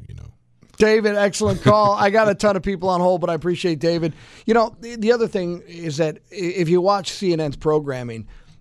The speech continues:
Speaker 2: they've got a love letter to the Bush legacy, the Bush family, this documentary running around. Bush, I mean, we just celebrated, celebrated. We just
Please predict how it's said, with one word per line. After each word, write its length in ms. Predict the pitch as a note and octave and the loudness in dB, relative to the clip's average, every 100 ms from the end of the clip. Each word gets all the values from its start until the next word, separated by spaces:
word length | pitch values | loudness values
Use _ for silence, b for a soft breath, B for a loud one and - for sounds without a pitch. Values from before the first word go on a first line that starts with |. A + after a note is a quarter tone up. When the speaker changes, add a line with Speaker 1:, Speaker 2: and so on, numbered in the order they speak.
| - | -4
Speaker 2:
they've 140 | F3+ | -2
got 200 | E3+ F#3 | 2 0
a 60 | E3+ | 0
love 360 | D3 D3+ F3 E3+ | 0 0 0 0
letter 560 | E3+ E3 D#3+ D#3+ D#3+ D3+ | 0 2 2 0 -2 -8
to 600 | - D3 C#3 C#3 C3 B2 | -6 -4 -2 -4 -6 -10
the 100 | B2 | -8
Bush 360 | B2+ D3 D3 - - | -2 -2 -2 -6 -14
legacy, 720 | D#3 C3+ C3 B2 A2+ - A2 A2+ | -12 -4 -4 -4 -8 -10 -10 -10
the 120 | A#2+ | -8
Bush 300 | A#2 C#3 - | -6 -6 -4
family, 480 | C#3+ B2+ A#2+ A#2+ B2 | -6 -4 -6 -6 -6
this 300 | B2+ A#2 C#3 | -6 -8 -4
documentary 800 | D3 D3+ - C#3+ D3+ D3+ C#3+ | -2 -2 -4 -2 -2 -2 -4
running 340 | C3 C3+ C#3 C3+ | -6 -6 -6 -8
around. 480 | C#3 C#3 C#3 B2 - | -8 -8 -10 -10 0
Bush, 420 | G3 B3 - - b b | 4 4 0 -10 b b
I 80 | F#3 | -4
mean, 220 | G3 F#3 | -2 -2
we 140 | F#3 G#3 | -2 -2
just 200 | G#3 - | -2 0
celebrated, 720 | F3 F3 C#3+ D#3 C#3+ B2+ - | 0 0 -2 -4 -4 -8 -10
celebrated. 500 | D3 C#3 B2+ B2+ B2 | -8 -8 -6 -8 -6
We 140 | D3+ | -6
just 180 | D#3 | -6